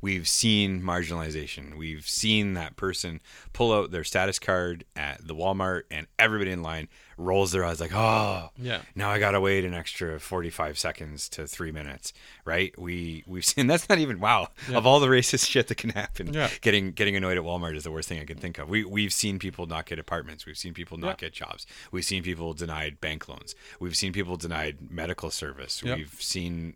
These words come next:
Speaker 1: women that are missing or murdered. We've seen our people get subjugated time and time again. It's, it directly connects to the fabric of who we are. So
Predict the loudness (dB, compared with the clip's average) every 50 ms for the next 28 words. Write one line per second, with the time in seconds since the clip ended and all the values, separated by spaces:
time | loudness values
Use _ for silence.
0 | _ -12 -8 -6 -4 -4 -4 -4 -4 -6 -8 -10 -12 _ -20 -20 -20 -16 -10 -6
1 | -4 -4 -2 -2 -4 -6 -8 _ _ -6 -4 -4 -4 -4 -6 -6 -6 -6 -4 -4
2 | -2 -4 -4 -6 -8 -10 -10 -10 -8 -8 -6 -6 -4 -4 -4 -4 -6 -8 -10 -12
3 | -16 -20 -20 _ -20 _ _ -8 -6 -4 -2 0 0 0 0 -2 -2 -4 -4 -6
4 | -6 -6 -6 -6 -4 -4 -4 -4 -4 -6 -8 -8 -8 -8 -8 -6 -6 -6 -6 -6
5 | -8 -8 -6 -6 -6 -6 -8 -8 -8 -8 -8 -6 -8 -10 -10 -10 -10 -10 -10 -12
6 | -12 -14 _ _ _ -10 -6 -4 -4 -4 -4 -8 -10 -10 -10 -10 -8 -8 -10 -12
7 | -12 -12 -10 -8 -8 -8 -8 -12 -16 -16 -16 -12 -12 -10 -8 -6 -6 -4 -4 -4
8 | -6 -6 -8 -10 -10 -10